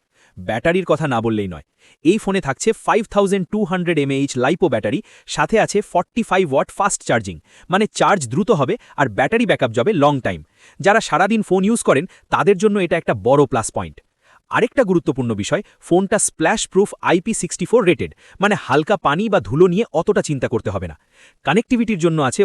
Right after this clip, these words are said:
Wi-Fi ফাইভ, ফোর জি আর Bluetooth ফাইভ পয়েন্ট টু, তাই নেট স্পিড আর ডিভাইস কানেকশন থাকবে স্টেবল। সাইডে আছে সাইড মাউন্টেড ফিঙ্গারপ্রিন্ট সেন্সর, খুব ফাস্ট আর ডেইলি ইউজে বেশ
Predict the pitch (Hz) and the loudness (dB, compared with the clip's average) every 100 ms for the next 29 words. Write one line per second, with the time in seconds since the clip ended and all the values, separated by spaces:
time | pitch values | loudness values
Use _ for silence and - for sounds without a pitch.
0 | 110 135 175 190 175 131 151 220 _ - | 0 0 0 0 -2 0 -2 -2 _ -4
1 | 262 226 117 208 _ - 131 95 147 247 | 2 2 2 -6 _ -2 -2 0 0 0
2 | 254 - - 196 - 151 135 113 92 - | -2 -4 0 0 0 -2 -2 -2 -6 -6
3 | _ - 180 123 170 254 - 214 220 180 | _ -2 0 2 0 0 -4 -4 0 0
4 | 107 175 226 - 156 - 135 110 110 226 | 0 0 0 0 -4 -4 -6 -6 -2 0
5 | - 107 - _ _ _ _ - - 180 | 2 0 -2 _ _ _ _ -6 0 0
6 | 247 240 185 247 - 208 202 156 151 147 | 2 0 0 -2 0 0 0 -2 -2 -2
7 | 160 - 226 202 147 123 - 104 - 82 | -4 -2 0 0 0 -4 -4 -6 -6 -10
8 | _ _ - 262 - 175 214 - - - | _ _ -2 -2 2 0 0 -6 -8 -6
9 | 98 151 214 214 180 175 180 117 170 | 2 4 4 0 0 0 0 0 0